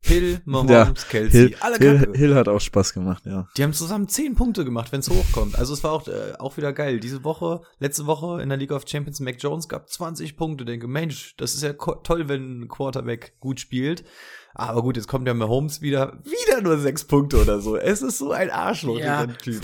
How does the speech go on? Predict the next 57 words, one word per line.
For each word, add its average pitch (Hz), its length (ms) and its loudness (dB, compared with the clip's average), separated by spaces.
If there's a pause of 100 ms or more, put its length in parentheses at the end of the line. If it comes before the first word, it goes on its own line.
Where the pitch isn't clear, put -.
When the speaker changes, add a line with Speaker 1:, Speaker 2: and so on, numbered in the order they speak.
Speaker 1:
Ich 104 60 -4
Speaker 3:
der 156 160 8
hat, 190 80 6
Speaker 1:
hasse 262 220 0
ihn. 139 360 0 (100)
Speaker 3:
der 156 120 10
hat 151 80 2
einfach 160 240 2
nur 175 140 0
drei 139 220 2
Punkte - 400 -2
mehr 170 220 2
gemacht 185 340 0
als 165 160 2
der 165 120 -2
Kicker. 202 240 0
Und 143 100 0
der 143 100 4
Kicker 160 300 2
war 165 100 8
mit 165 160 -2
neun 170 220 2
Komma 170 240 2
fünf 180 240 -2
jetzt 160 200 0
nicht 170 200 -4
schlecht. - 480 0 (420)
Speaker 2:
Ja, 98 380 2
Speaker 1:
Ey, - 140 -14
Speaker 2:
den 107 140 6
hatte 127 140 4
ich 117 80 6
Speaker 1:
ich 101 60 8
hab 101 60 6
Speaker 2:
auch 107 40 6
Speaker 1:
wirklich 175 240 2
Speaker 2:
noch. 156 60 -2
Speaker 1:
überlegt, 147 320 -2
ob 131 100 -6
ich 139 160 -10
ihn 127 120 -10
cutte. 98 520 -12
Also 117 220 -10
ich 120 100 -12
hab, 131 160 -12
ich 113 140 -12
hab 127 120 -18 (180)
die 135 100 -14
Faxen - 500 -10
so 180 300 -4
dicke 226 340 -8
mit 139 200 -6
Mahomes. 107 440 -8
Das - 200 -10
gibt - 260 -12
es 208 160 -6
nicht. 113 420 -10